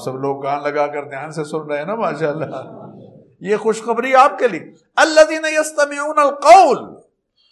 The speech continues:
جو میری بات کو کان لگا کر دھیان سے سنتے ہیں۔ فَيَتَّبِعُونَ أَحْسَنَهُ،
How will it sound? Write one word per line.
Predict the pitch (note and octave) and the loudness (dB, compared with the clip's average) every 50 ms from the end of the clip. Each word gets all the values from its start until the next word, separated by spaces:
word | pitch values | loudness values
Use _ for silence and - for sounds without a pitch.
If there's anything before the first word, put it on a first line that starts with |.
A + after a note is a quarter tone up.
| _ _ _ | _ _ _
جو | E3+ G#3+ A#3+ | 2 2 2
میری | A#3 A#3+ B3 C4 C#4 C4 A#3+ A3 | 4 4 4 4 4 0 -4 0
بات | G#3+ A3 A3+ B3 C4+ C#4+ C#4+ C#4+ - | 4 6 8 8 8 8 6 2 0
کو | - D4 C#4+ C#4 C#4 - | 2 4 4 4 2 0
کان | - - B3 B3 C4 C#4 C#4+ | 0 2 4 4 4 4 2
لگا | C#4 C4+ C4+ B3+ B3 B3 B3+ B3+ | 2 2 2 4 6 6 6 6
کر | - - C#4+ C#4+ A#3+ | 6 4 4 2 2
دھیان | G3 D#3 E3 E3+ F3+ G#3 B3+ D4+ D#4 D4 | 0 -4 -4 0 2 4 4 4 2 2
سے | - - C#4 | 2 2 2
سنتے | C4 - B3+ A#3+ A#3 G#3 A3+ A3 F#3+ | 2 2 -2 -4 -2 -2 0 0 0
ہیں۔ | D#3 F3+ D#3 - - - _ _ _ _ _ _ _ _ _ _ _ _ _ _ _ _ _ _ _ _ _ _ _ _ _ _ _ | 0 -2 -4 -6 -10 -14 _ _ _ _ _ _ _ _ _ _ _ _ _ _ _ _ _ _ _ _ _ _ _ _ _ _ _
فَيَتَّبِعُونَ | - D3+ F3 G#3 G#3 G#3 - - G#3 F#3+ F3 D#3 E3 F3+ F3+ F3 | -4 0 0 0 0 0 -2 -4 -4 -2 -2 -4 -4 -4 -2 -2
أَحْسَنَهُ، | F3 F3 - - - - - D3+ D3 D3+ D3 B2+ | -2 -2 -2 -4 -4 -6 -6 -4 -2 0 0 -2